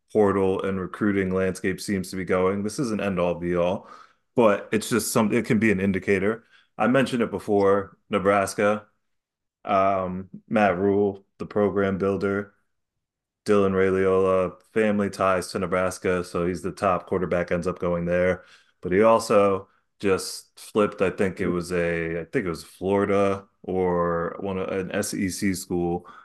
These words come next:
flipped the top, uh, top ten running back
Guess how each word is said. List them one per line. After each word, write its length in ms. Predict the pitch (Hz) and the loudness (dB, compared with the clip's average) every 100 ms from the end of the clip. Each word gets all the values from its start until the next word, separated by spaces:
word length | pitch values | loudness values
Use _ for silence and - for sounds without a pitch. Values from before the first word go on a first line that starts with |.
| _ - | _ -18
flipped 600 | - 120 113 110 - - - | -2 4 4 2 -10 -12 -6
the 420 | 101 98 95 90 | 0 2 2 -2
top, 500 | - 107 101 95 - _ _ - | 0 0 2 0 -6 _ _ -4
uh, 120 | 95 | -2
top 440 | 107 110 - - _ _ - | 2 0 0 -8 _ _ -10
ten 480 | - 107 95 92 87 _ 110 | 0 2 2 0 -4 _ 2
running 260 | 120 117 | 2 2
back 360 | 110 107 104 | 2 0 -2